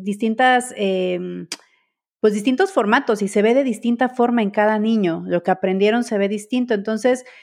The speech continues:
claro, yo en-, eh, yo, yo de verdad entiendo a los papás que esperan algo concreto, así, pero, ok, ya me contaste qué hace mi hijo, qué no hace, cómo lo ves tú, pero dime, eh, dime cuánto sacó. Porque en el fondo así nos han educado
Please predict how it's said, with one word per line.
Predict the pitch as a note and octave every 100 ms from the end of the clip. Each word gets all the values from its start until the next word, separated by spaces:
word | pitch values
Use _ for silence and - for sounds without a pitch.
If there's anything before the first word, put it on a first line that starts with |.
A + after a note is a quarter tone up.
| _
claro, | - C4+ A3
yo | A#3+
en-, | B3+ A3+
eh, | A3+
yo, | G#3 B3 B3
yo | A#3 B3+
de | C4+
verdad | B3+ A#3+
entiendo | B3 B3+ A#3+
a |
los | C4 A#3
papás | F#3+ - G#3+ A3
que | B3+ A#3
esperan | A#3 A3+ A#3 A3+
algo | A3 A3 A#3
concreto, | A3 F3+ F3+ G#3 G3+ G#3 B3+
así, | A3+ A3+
pero, | A3 G3+ -
ok, | G#3+ G3 E3 _
ya | G#3+ G#3+
me | B3 B3+
contaste | A3+ G3+ A#3 A#3+ B3+
qué | B3+ A#3+
hace | A#3+ A#3+
mi | A3+ A3+
hijo, | A3+ A#3
qué | A#3 A3+
no | A3+
hace, | A3+ A3+ A#3
cómo | A3+ A#3
lo | A#3
ves | G#3 A3+
tú, | C4
pero | B3+ G#3+ F#3+ - _
dime, | G3 A3+ A3 A3
eh, | G#3 G3+ _
dime | G3+ A#3 A#3
cuánto | A3 G#3+
sacó. | G#3+ F#3+ - E3+ _ _ _ _ _
Porque | A3 A3
en | A3+
el | A3
fondo | C#4 C4+
así | D#4 D4+
nos | D#4 D#4
han | D#4+
educado | C4+ G3+ B3+ A3+ E3+